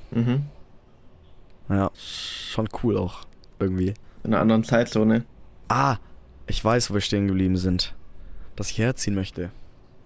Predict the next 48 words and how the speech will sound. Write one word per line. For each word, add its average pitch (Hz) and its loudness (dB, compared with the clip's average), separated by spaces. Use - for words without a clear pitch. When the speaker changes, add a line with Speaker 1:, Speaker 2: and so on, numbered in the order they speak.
Speaker 1:
Mm. 151 6
Speaker 2:
Dass 156 4
ich 143 4
Bock 113 2
hab, 113 0
herzuziehen. 104 0
Speaker 1:
Stimmt. 107 0
Speaker 2:
Ich - -2
hab 107 0
mit 104 0
Lo-, 113 6
ich 113 2
hab 113 4
mit 110 4
Locals 117 4
geredet. 104 2
Die 110 0
haben 107 4
alle 117 4
gemeint, 113 2
„Macht's 113 0
auf - -4
jeden 110 2
Fall.“ 107 2
Ist - -2
auf - 0
jeden 113 4
Fall, 104 2
auch - -4
wenn 107 2
es 101 -2
jetzt 101 -2
nur 95 0
ein 92 0
Jahr 95 4
ist 95 2
oder 95 0
sowas, 92 0
auf - -4
jeden 95 2
Fall 90 0
safe 110 2
die - 0
Erfahrung 95 2
wert. 95 0
Speaker 1:
Mhm. 120 -2
Speaker 2:
Ähm, 98 4
und 92 0